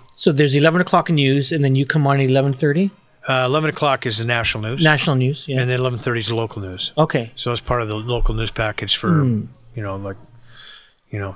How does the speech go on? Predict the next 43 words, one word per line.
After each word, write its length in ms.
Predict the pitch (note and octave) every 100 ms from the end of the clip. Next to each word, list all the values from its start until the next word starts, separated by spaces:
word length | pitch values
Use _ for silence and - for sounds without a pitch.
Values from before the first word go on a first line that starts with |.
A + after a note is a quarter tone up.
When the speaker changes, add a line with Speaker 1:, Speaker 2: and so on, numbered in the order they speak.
| -
Speaker 2:
thirty 220 | A2 G2+
years. 300 | G2 F#2 - _ _ - C#3+
Speaker 1:
Yeah. 320 | C#3 B2 C3+ - - _
'Cause 80 | E3+
I 80 | E3+
think 180 | A3 G#3+
Speaker 2:
And 60 |
Speaker 1:
I 40 | F#3
used 160 | E3
to 80 | E3+
watch 420 | C#3+ D#3 F#3 -
you, 460 | D#3 F#3+ D3 C3 D#3+ - _ - -
and 100 | D3+
then 160 | C#3+ C#3
right 180 | D3
after 240 | D3+ C#3 D3+
you 140 | C#3+ C#3
would 120 | C3
be 100 | C3+
Letterman. 480 | B2 B2 A2+ A2 - - - _ _ -
Speaker 2:
Yeah. 260 | D#3+ C#3 B2
Speaker 1:
I 80 | D3+
think 160 | D3 C3+
w-, 160 | C#3+ C#3+ C#3+
I 60 | C#3
think 160 | C#3
Speaker 2:
Yeah. 120 | B2
Speaker 1:
is, 140 | D3 C#3
is 160 | C#3+
how 120 | D#3 D3
my 140 | D#3+
<laughs> 120 | D#3+ -
schedule 380 | G#3 F#3+ - A3
Speaker 2:
Yeah, 120 | F#3
Speaker 1:
would, 100 | E3
Speaker 2:
so 140 | - C#3
now, 140 | C#3 D3
now 20 | C#3 F3+ D#3
Speaker 1:
schedule 200 | F3+ E3
Speaker 2:
it 40 |
was, 80 | E3
Speaker 1:
would 100 | D3
Speaker 2:
now, 160 | E3+